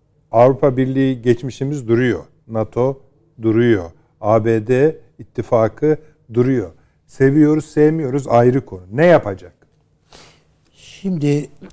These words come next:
Speaker 2: <clears throat> daha, yani geçen gün, geçen haftaki programımızda bunları bir nebze konuştuk.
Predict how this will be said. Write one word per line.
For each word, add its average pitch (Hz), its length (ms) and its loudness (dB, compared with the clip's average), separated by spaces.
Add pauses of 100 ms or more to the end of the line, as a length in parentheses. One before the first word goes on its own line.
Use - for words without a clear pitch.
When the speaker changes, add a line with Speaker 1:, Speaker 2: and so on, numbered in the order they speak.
Speaker 2:
<clears throat> - 920 -4
daha, 135 520 -2 (400)
yani 123 260 -6
geçen 135 340 -4
gün, 120 280 -14 (1300)
geçen 120 220 -6
haftaki 117 720 -10 (100)
programımızda 107 840 -10 (540)
bunları 110 480 -12 (480)
bir 120 140 -12
nebze 113 320 -10
konuştuk. 117 720 -14